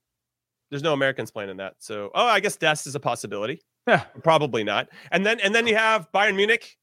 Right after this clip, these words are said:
Speaker 1: hosting Borussia Dortmund. Now, Thomas Tuchel took over at Bayern against his former club, Dortmund. You have Gio Reyna hopefully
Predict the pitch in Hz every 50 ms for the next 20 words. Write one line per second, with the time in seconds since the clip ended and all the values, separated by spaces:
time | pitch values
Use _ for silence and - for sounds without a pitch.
0 | _ _ _ 175 202 196 180 - 202 190 185 156 185 196 - 190 165 - 180 190
1 | 196 202 208 196 170 143 135 - 165 165 156 - - 180 - 175 170 - 175 -
2 | 175 170 175 160 175 170 160 139 139 131 110 - 165 185 190 190 190 190 180 160
3 | 127 135 127 - 120 - - 135 131 123 117 - 131 127 110 - - 160 190 185
4 | 175 180 180 170 165 139 - 135 127 117 - 131 139 131 135 147 156 156 147 151
5 | 147 143 - 143 139 139 135